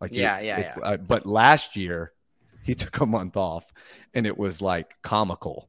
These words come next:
Speaker 1: working out with him for the first week or two. It was like, you could just tell that, like you're saying, that extra two weeks of just chilling, your body just goes, goes on vacation. So,
Speaker 2: Yeah.
Speaker 1: yeah. So we see, pull back up the leaderboard.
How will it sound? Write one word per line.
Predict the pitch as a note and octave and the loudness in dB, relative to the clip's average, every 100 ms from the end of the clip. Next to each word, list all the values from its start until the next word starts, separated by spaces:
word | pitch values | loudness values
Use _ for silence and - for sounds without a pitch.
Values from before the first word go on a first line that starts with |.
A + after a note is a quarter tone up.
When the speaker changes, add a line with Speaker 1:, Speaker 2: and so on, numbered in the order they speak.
| _ | _
Speaker 1:
working | F2 F#2 - E2+ | -8 -6 -6 -8
out | D#2 C2+ | -8 -8
with | E2 | -10
him | D#2+ | -12
for | D#2 | -12
the | E2 | -14
first | - D#2+ - | -14 -14 -12
week | D#2 - | -16 -16
or | - | -14
two. | D#2+ | -14
It | - E2 | -12 -10
was | F2+ F2+ | -8 -4
like, | F2 D#2+ | -4 -4
you | G2+ | -6
could | G2 | -6
just | F2 E2+ - | -4 -6 0
tell | G2+ F#2 | 4 4
that, | E2+ E2 - | 2 -4 -2
like | G2+ G2+ | -2 2
you're | A#2+ G#2+ | 2 2
saying, | A2+ G2+ F2+ | 2 0 0
that | F#2+ - | -2 -2
extra | G#2+ - G2+ | -4 -4 -6
two | - G2+ | -2 -2
weeks | F2+ G2 B2 - - _ _ - | 0 0 -2 -6 -10 _ _ -10
of | F2+ | -6
just | F#2+ - | -6 -4
chilling, | - G2+ A#2+ D3 - - - | -2 0 0 -2 -6 -20 -4
your | G#2 | -2
body | F2+ G2 F2+ | 4 4 4
just | F2 E2+ | -2 -4
goes, | F2+ E2 - - _ | -2 -2 -6 -12 _
goes | F#2 E2 | -4 -4
on | D2+ | -6
vacation. | D2 - D2 - - _ | -10 -12 -14 -16 -20 _
So, | - F2 | -16 -12
Speaker 2:
Yeah. | E2+ - _ _ _ _ _ _ | -12 -16 _ _ _ _ _ _
Speaker 1:
yeah. | E2 E2 - _ _ - _ _ _ _ _ _ _ _ _ _ _ | -8 -8 -12 _ _ -20 _ _ _ _ _ _ _ _ _ _ _
So | D3+ | 6
we | C#3 | 6
see, | - C#3+ C#3+ A2 - - _ _ _ - - - - | 6 6 6 2 -6 -20 _ _ _ -18 -16 -16 0
pull | - | 6
back | B2 A2+ | 8 6
up | G#2+ | 2
the | |
leaderboard. | G2+ G#2+ G2 G#2 G2+ | -4 -2 2 4 2